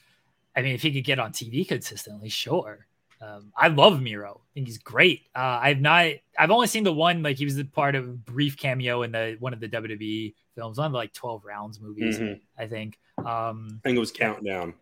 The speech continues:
Speaker 2: I think that was
Speaker 1: Yeah, yeah, it was, uh, yeah, I think,
Speaker 2: where
Speaker 1: I
Speaker 2: he,
Speaker 1: think
Speaker 2: he
Speaker 1: that's
Speaker 2: just pulls out a clock.
Speaker 1: Right, right. He, he does, he just plays Rusev and just pulls out a gun. Um,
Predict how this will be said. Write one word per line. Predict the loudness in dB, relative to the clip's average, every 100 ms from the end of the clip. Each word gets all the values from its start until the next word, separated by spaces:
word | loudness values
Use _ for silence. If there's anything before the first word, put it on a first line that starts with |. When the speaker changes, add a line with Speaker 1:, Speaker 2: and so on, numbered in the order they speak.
| -10
Speaker 2:
I |
think | -8
that | -6 6
was | 8
Speaker 1:
Yeah, | 10
yeah, | 8 8 4
it | 0
was, | -6 -8
uh, | -8
yeah, | -4 -4 -4
I | -4
think, | 0 2
Speaker 2:
where | 6
Speaker 1:
I |
Speaker 2:
he, | 4
Speaker 1:
think | 4
Speaker 2:
he | 0
Speaker 1:
that's | 0
Speaker 2:
just | -4
pulls | 6 8 8
out | 2 0
a |
clock. | 0 2 2 2 6
Speaker 1:
Right, | 10 10 8 8
right. | 8 8 8
He, | 6 4
he | 6 8
does, | 8 6 0
he | -4 -2
just | -4 2
plays | 8 10 8 4 -4 -10 -14 _
Rusev | 0 2 4 4 4 4
and | -2
just | -2
pulls | -2 0
out | 0
a | 0
gun. | -2 -2 -6 _ _ -10
Um, | -6 -6 -6 -12